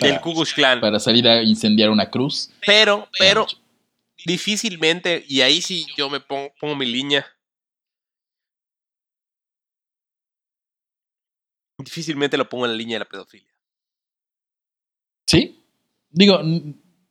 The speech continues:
Speaker 1: se lleva raro
Speaker 2: No lo
Speaker 1: con su
Speaker 2: sé.
Speaker 1: hija.
Speaker 2: Él dicho que
Speaker 1: <laughs>
Speaker 2: si Ivanka Trump no fuera su hija, tendría sexo con ella.
Speaker 1: Exactamente. No, no sé qué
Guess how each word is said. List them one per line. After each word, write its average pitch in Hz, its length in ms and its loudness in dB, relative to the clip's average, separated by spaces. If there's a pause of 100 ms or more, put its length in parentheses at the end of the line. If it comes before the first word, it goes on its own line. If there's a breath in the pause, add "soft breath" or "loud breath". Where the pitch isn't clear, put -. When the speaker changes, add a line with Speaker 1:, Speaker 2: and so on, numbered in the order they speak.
(2750)
Speaker 1:
se 240 60 -2
lleva 311 180 6
raro - 220 2
Speaker 2:
No 214 60 4
lo 233 60 6
Speaker 1:
con 185 60 4
su - 120 2
Speaker 2:
sé. 160 60 4
Speaker 1:
hija. - 220 -6
Speaker 2:
Él 202 200 4
dicho 262 240 10
que 247 140 4
Speaker 1:
<laughs> - 0 -
Speaker 2:
si 143 340 0
Ivanka 160 360 2
Trump 147 240 -2
no 151 120 -4
fuera 139 220 0
su 123 120 -10
hija, 120 180 -8
tendría 110 280 -6
sexo 113 320 -8
con 127 80 0
ella. - 100 2
Speaker 1:
Exactamente. 120 480 -2
No, 165 320 4
no 175 240 4
sé 175 280 2
qué 151 340 2